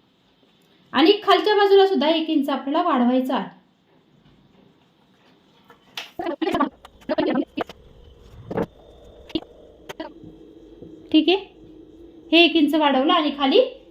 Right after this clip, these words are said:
एक इंच एक्स्ट्रा घेतली. पाठीमागील भाग आपण तसाच छापून घ्यायचं, फक्त हा चेंजेस करून घ्यायचा मुंड्याचा. ठीक आहे, त्यानंतर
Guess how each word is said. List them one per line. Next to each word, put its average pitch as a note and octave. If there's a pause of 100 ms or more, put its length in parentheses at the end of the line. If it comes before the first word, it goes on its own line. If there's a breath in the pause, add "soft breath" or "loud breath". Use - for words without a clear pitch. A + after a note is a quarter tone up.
(160)
एक E4+
इंच D4+ (460)
एक्स्ट्रा -
घेतली. B3 (600 loud breath)
पाठीमागील F#4+
भाग F4
आपण D4+
तसाच F#4+
छापून E4
घ्यायचं, D4+ (480 loud breath)
फक्त G#4+
हा G4+
चेंजेस G4
करून F4
घ्यायचा F#4
मुंड्याचा. D#4 (1300)
ठीक E4+
आहे, G4 (1400)
त्यानंतर F#4